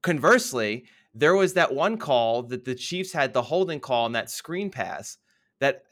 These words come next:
was not a hold. The guy let him go and threw him as he let him go, which happens all the time in screen passes in the N F L and never gets called. And they called that. So, like, and that was, like, for a touchdown, I'm pretty sure,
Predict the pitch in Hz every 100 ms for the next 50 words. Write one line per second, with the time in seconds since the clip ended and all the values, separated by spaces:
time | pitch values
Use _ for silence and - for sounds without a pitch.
0 | - 131 151 135 208 247 135 240 330 113
1 | - 127 151 170 185 127 165 214 147 160
2 | 185 131 - 147 156 220 156 110 113 127
3 | 123 147 131 113 160 85 85 _ _ 131
4 | - 170 170 147 120 - 165 214 196 190
5 | 196 185 131 - 127 117 120 113 110 113
6 | 120 123 120 143 135 101 - _ - 120
7 | 120 151 156 139 127 - 165 120 107 -
8 | 131 151 147 180 175 208 147 - - 127
9 | 131 127 _ _ _ - 143 170 185 175
10 | - 156 135 240 - 127 85 87 110 104
11 | - 82 85